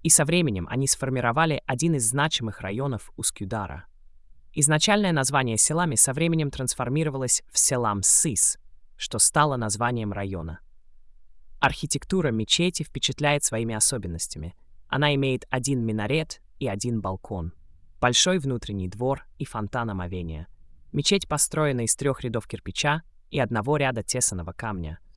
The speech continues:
который использован и для покрытия минарета, и фасада мечети. Перед мечетью располагается притвор, опирающийся на остроконечные арки и поддерживаемый шестью колоннами, с плоской крышей и портиком,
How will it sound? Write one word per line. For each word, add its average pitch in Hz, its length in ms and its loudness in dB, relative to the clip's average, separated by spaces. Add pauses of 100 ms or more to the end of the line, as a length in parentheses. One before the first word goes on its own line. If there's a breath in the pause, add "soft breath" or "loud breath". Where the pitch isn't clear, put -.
(140)
который 175 320 2
использован 165 600 2
и - 160 -6
для 139 120 0
покрытия 147 520 -2
минарета, 127 600 -2 (100)
и - 60 -6
фасада - 420 -2
мечети. 87 500 -6 (640)
Перед 160 240 4
мечетью 165 500 4
располагается 117 680 0
притвор, 123 580 -4 (320)
опирающийся 135 800 4
на 113 120 0
остроконечные 107 840 -2
арки 165 320 0
и 80 180 -8
поддерживаемый 123 720 -2
шестью - 420 -2
колоннами, 104 640 -2 (200)
с - 120 -4
плоской 123 380 0
крышей 135 600 -2
и - 100 -8
портиком, - 600 -6